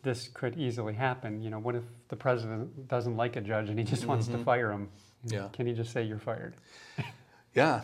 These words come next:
Speaker 2: no, it's, it is a legitimate question and an important one, and one that was thought about by, thankfully, by, uh, the framers of our Constitution. And the genius of our Constitution is really that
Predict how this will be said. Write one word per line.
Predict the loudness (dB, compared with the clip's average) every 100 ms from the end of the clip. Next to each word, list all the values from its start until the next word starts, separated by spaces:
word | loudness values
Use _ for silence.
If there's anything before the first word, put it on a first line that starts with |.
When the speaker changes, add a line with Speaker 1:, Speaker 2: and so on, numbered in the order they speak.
| 0
Speaker 2:
no, | -2
it's, | 4
it | 4 4
is | 4
a | 4 4 4
legitimate | 2 4 4 4 4
question | 4 4 2 -2 0 -4 -4
and | -4 -4 -4
an | -4
important | 4 6 6 4 -2
one, | -2 -2 -4
and | -2 0 6
one | 6
that | 6 2
was | 4
thought | 10 10
about | 10 2 -2 -6 -6
by, | 0 0 0
thankfully, | -2 -4 -2 -4 -4
by, | -4 -2 -2 -6 -10 -14
uh, | -12
the | -6
framers | -2 -2 -2 -4 -4
of | -6
our | -6
Constitution. | -6 -6 -8 -6 -4 -4 -4 -8 -12 -20 -20 -20 -20 -10
And | -2 -2 0
the | -2
genius | -2 -2 0 -2 0 -2 -4 -6
of | -2 0
our | 0
Constitution | 0 -2 -4 -6 -6 -4 -4 -6 -8
is | -10 -8
really | 0 4 6 4 2
that | 0 0 -2 -4